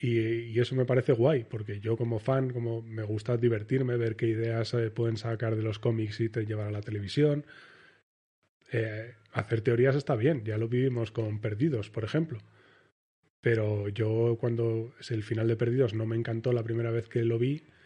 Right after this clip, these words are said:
intenté hacer el esfuerzo de ver lo que me habían contado independientemente de todas las pajas que me había hecho yo.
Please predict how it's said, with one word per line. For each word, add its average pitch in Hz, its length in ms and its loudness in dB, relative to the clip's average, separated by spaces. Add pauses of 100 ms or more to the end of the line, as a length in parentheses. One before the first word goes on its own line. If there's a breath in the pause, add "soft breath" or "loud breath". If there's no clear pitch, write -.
(440 soft breath)
intenté 110 420 -2
hacer 110 200 0
el 113 100 2
esfuerzo 123 420 4
de 131 100 4
ver 113 140 -2
lo 120 100 0
que 117 80 -4
me 113 80 -2
habían 117 240 -2
contado 120 540 -2
independientemente 117 1000 0
de 123 140 4
todas 120 400 2
las 117 200 -4
pajas 120 300 -6
que 127 100 -2
me 123 60 2
había 110 180 0
hecho 113 140 -6
yo. 110 160 -6